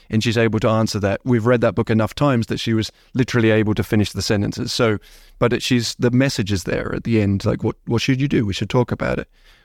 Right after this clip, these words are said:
What is your overall hope for readers when they read your books?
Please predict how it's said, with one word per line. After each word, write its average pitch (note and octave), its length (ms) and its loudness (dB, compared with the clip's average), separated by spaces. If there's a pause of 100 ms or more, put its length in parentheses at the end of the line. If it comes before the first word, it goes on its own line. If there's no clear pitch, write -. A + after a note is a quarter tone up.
(100)
What E3 160 2
is C#3 220 0
your D3+ 420 0 (280)
overall B2+ 480 2
hope A#2 340 0
for G#2 380 0
readers G#2+ 500 2
when G2+ 200 2
they G2+ 120 2
read G2+ 260 0
your G#2+ 140 0
books? - 480 -6